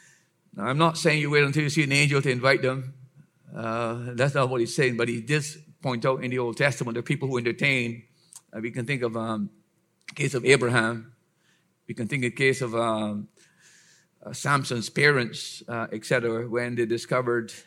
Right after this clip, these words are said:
that these were angelic beings. But the point is here that you gotta love, love strangers. Now, the, the other word that is used here, given to hospitality, again, uh, the word there is used as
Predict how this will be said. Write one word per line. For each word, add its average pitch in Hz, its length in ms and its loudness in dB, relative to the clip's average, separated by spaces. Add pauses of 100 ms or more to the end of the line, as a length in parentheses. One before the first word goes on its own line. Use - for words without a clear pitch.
(120)
that 113 300 -4
these 120 260 -4
were 120 180 -4
angelic 113 400 -4
beings. 117 600 -2 (240)
But 120 240 -2
the 131 60 -6
point 147 320 -2
is 135 200 0
here 131 220 4
that 117 140 0
you 120 100 -4
gotta 127 160 0
love, 117 260 2 (580)
love 131 200 0
strangers. 113 520 -4 (560)
Now, 180 140 4
the, 196 240 0
the 202 80 10
other 311 260 8
word 269 200 10
that - 200 6
is 196 160 8
used 214 300 2
here, 170 320 10
given 165 800 6 (480)
to 147 80 -2
hospitality, 127 640 4
again, 160 1080 8 (840)
uh, 131 720 6 (260)
the 156 120 10
word 202 440 10
there 185 300 12
is 160 220 8
used 175 160 10
as 151 80 6